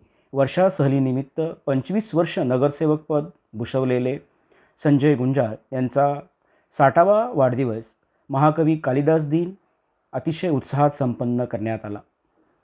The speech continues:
सदर कार्यक्रमास कोकण मराठी साहित्य परिषद जिल्हाध्यक्ष सुधीर शेठ, जिल्हा समन्वयक अवी जंगम, केंद्रीय प्रतिनिधी पत्रकार गणेश कोळी, दुर्ग अभ्यासक तथा लेखक सुखद राणे,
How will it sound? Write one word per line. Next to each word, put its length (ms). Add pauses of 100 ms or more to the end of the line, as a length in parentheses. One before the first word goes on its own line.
(520)
सदर 200
कार्यक्रमास 600
कोकण 280
मराठी 240
साहित्य 340
परिषद 460
जिल्हाध्यक्ष 680
सुधीर 460
शेठ, 260 (500)
जिल्हा 260
समन्वयक 540 (120)
अवी 200
जंगम, 380 (680)
केंद्रीय 360
प्रतिनिधी 680 (200)
पत्रकार 480
गणेश 320
कोळी, 300 (360)
दुर्ग 280
अभ्यासक 520 (220)
तथा 220
लेखक 340 (340)
सुखद 320
राणे, 300